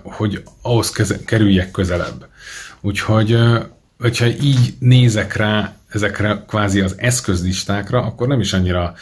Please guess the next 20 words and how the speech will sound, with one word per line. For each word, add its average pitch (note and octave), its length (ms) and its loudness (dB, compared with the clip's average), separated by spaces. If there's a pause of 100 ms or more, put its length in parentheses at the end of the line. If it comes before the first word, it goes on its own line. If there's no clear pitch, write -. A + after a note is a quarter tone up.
(1160)
vagyok G2 600 0
lelkes, G#2 1080 0 (280)
de G#2 100 0
hogyha G2+ 680 -2
mögé B2+ 420 2
nézek, G2 460 -2
és F#2+ 180 -4
belegondolok G2 760 0
abba, G2+ 240 0
hogy F#2+ 280 0
miért, G2 600 0 (400)
miért A2 400 2
akarom, A#2+ 520 0 (640)
akkor, G#2+ 520 0
ö, G#2+ 240 2 (200)
akkor - 260 -2
az G#2 120 2
már G2 180 0
sokkal G2 320 0
inkább F2 480 -2